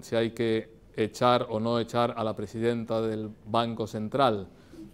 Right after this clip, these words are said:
el cardenal Bergoglio puede opinar personalmente, pero no es que los católicos tengamos que seguir la opinión de él en esta cosa tan coyuntural, sino que es algo tremendamente opinable.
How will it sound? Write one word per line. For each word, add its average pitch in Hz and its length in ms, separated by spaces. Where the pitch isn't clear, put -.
el 101 160
cardenal 110 380
Bergoglio 117 520
puede 113 200
opinar 113 440
personalmente, 110 800
pero 107 180
no 113 80
es 110 80
que 117 80
los 104 120
católicos 110 500
tengamos 107 380
que 110 100
seguir 113 300
la 110 100
opinión 110 480
de 110 200
él 113 180
en 104 140
esta 107 200
cosa 107 280
tan 117 240
coyuntural, 147 720
sino 107 220
que 107 60
es 101 60
algo 107 220
tremendamente 113 640
opinable. 160 580